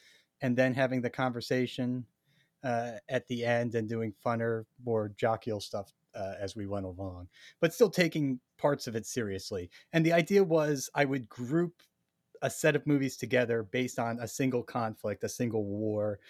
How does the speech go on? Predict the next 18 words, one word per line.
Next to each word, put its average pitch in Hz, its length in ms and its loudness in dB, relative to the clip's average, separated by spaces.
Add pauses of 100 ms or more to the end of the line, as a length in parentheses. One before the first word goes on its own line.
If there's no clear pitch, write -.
(240)
or 120 120 -4
perhaps 113 340 -2
a 120 40 -8
single 104 280 -6
country, 143 600 0
or 104 200 -2
like 98 280 -4 (600)
World 135 300 -2
War 120 340 0
Two, 135 300 -2
we 120 160 -2
did 110 220 -2
all 110 100 0
the 98 100 -6
D-Day 143 420 2
movies 135 720 -2
as 123 220 -4
one 131 380 -4